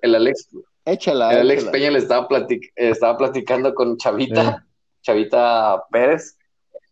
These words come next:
Speaker 1: le estaba diciendo, "Oye, no, pues que sabe quién chingados va a ir a, a los, a los centroamericanos y no sé qué, la, ya me acaban de confirmar, no, chingoncísimo", y el Alex Peña,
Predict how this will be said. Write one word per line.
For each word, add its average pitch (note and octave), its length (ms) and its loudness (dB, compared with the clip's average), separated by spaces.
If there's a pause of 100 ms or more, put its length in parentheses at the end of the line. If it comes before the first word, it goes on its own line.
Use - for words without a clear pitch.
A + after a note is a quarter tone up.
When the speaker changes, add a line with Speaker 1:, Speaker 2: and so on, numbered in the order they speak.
(880)
Speaker 1:
le A#2 140 0
estaba A2+ 240 2
diciendo, A2+ 360 2
"Oye, E3 220 0
no, F#3 280 -4
pues F#3+ 140 -8
que - 80 -16
sabe E3+ 260 -10
quién F#3 200 -4
chingados F#3 520 2
va F3 60 2
a - 20 2
ir F3 120 0
a, E3+ 520 0 (580)
a C3 140 -4
los, B2+ 260 4 (440)
a B2 60 -6
los A#2+ 140 -6
centroamericanos B2 1120 0
y D3 60 -2
no D3 100 -2
sé F3 180 -6
qué, F3+ 380 -4
la, E3 200 0 (420)
ya - 140 -10
me F#3+ 80 0
acaban F#3 300 0
de F3+ 120 0
confirmar, D3 960 -2
no, G3 340 -4
chingoncísimo", D#3+ 960 -2
y C3 60 2
el C3 140 0
Alex E3 260 0
Peña, E3+ 360 0